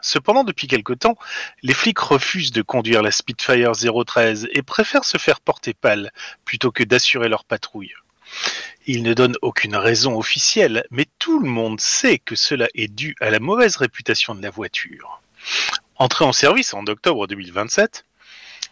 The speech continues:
cette voiture a été retapée à de <laughs> nombreuses reprises par le garage du L A P D, ayant essuyé plusieurs fusillades et été accidentée deux fois au cours de poursuites.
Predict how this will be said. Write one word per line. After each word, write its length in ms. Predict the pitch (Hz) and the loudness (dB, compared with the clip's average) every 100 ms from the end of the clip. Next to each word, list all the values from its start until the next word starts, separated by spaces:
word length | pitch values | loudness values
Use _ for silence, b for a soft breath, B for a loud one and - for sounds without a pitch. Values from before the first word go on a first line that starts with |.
| B | B
cette 260 | - - 104 | -4 0 2
voiture 500 | 104 117 113 233 175 | 4 4 4 4 4
a 140 | 107 | 4
été 200 | 110 123 | 2 2
retapée 540 | 110 135 131 127 185 127 | 2 2 2 0 0 0
à 80 | |
de 100 | 123 | 0
<laughs> 220 | 123 127 175 | -2 -4 -4
nombreuses 460 | 175 - 185 - | -4 2 2 2
reprises 580 | - 147 - - 170 165 | -2 -2 -2 -4 -4 -6
par 180 | - 120 | -2 -2
le 80 | 113 | 0
garage 360 | 123 127 147 | 0 2 2
du 160 | 123 113 | 0 -4
L 80 | 113 | -6
A 40 | |
P 140 | - 117 | -10 -16
D, 120 | 98 B B B B B - | -18 B B B B B 0
ayant 240 | 110 123 | 2 2
essuyé 260 | 127 143 131 | 2 0 -2
plusieurs 360 | - 143 147 | -2 0 2
fusillades 680 | - 139 123 123 139 190 208 | 0 -6 -2 4 4 4 0
et 200 | 135 117 | -2 -2
été 220 | 127 - 143 | -2 0 0
accidentée 560 | - - 143 131 170 | 0 -2 -4 -2 -2
deux 260 | 120 95 185 | -2 0 0
fois 300 | - 160 170 | 2 2 2
au 80 | 139 | 2
cours 220 | - 143 | -4 -4
de 80 | 120 | -4
poursuites. 640 | - 113 - - - - | -6 -4 -4 -6 -14 -16